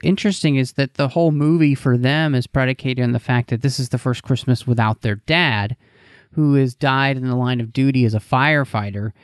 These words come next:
And they're both, the, the whole family is struggling with how to deal with this, because Christmas, as we see at the beginning, has been a big part of their family, and it's been a huge family celebration. And before he died, this was a very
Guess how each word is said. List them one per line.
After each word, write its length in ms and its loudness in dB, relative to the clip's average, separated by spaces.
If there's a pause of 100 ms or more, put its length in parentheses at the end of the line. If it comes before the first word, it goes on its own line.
(260)
And 160 0
they're 120 0
both, 600 -4 (280)
the, 160 -2
the 140 -4
whole 140 0
family 480 -2
is 120 -4
struggling 600 -2
with 140 -4
how 260 -8
to 140 -16
deal 320 -4
with 200 -4
this, 140 -6
because 300 -4
Christmas, 600 -4 (340)
as 180 0
we 120 0
see 240 -4
at 80 -4
the 40 -4
beginning, 520 0
has 240 -10
been 180 -2
a 40 -2
big 500 -4
part 320 -2
of 80 -8
their 160 -2
family, 680 -2 (280)
and 100 2
it's 80 -2
been 160 -2
a 40 0
huge 460 -4
family 320 0
celebration. 720 0 (300)
And 360 0
before 500 0
he 260 -8
died, 520 -2
this 200 -2
was 140 2
a 60 0
very 420 0